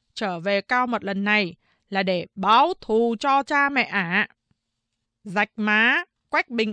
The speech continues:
Ân mới chỉ là một động tác mở màn của đợt phục thù giai cấp. Giờ đây, hàng loạt thảm án sẽ liên tiếp xảy ra.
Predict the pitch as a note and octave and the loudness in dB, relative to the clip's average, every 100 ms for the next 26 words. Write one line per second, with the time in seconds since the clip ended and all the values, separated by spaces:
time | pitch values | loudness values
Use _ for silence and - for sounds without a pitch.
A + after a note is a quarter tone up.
0 | - C4 C4 G3 F3+ F#3 C#4 B3+ E3 F3+ | 0 0 0 -4 -6 -4 -4 -4 -4 -2
1 | F#3+ F#3+ D#3+ - _ - A3+ A3 A3+ G#3 | 0 0 -2 -12 _ -8 -6 -2 -2 -2
2 | - E4+ G3+ A3 G#3 F3 F#3+ A3 G#3+ F#3 | -2 -2 0 -2 -2 -2 0 2 2 -2
3 | - F#3 G#3+ G#3 _ - - _ B3 A#3 | -6 0 0 0 _ -12 -12 _ -2 0
4 | G3+ C4+ C4+ - F#4 _ _ _ _ _ | 2 0 0 0 -2 _ _ _ _ _
5 | _ F#3 F#3+ A#3 A#3 D#3+ _ _ _ F#3 | _ -4 2 4 2 -2 _ _ _ -4
6 | G3 G#3 A3 G#3 G#3+ G#3+ - A3+ G3 E3+ | 0 2 2 2 2 0 -6 -6 -4 -4
7 | G#3 G#3+ E4+ F4+ _ G3 G#3+ A3+ A3+ - | 0 2 0 -6 _ -8 -2 0 0 -2
8 | D4+ - - G#3+ E3 A3+ A#3+ A3+ | -6 -6 -8 -8 -4 0 2 0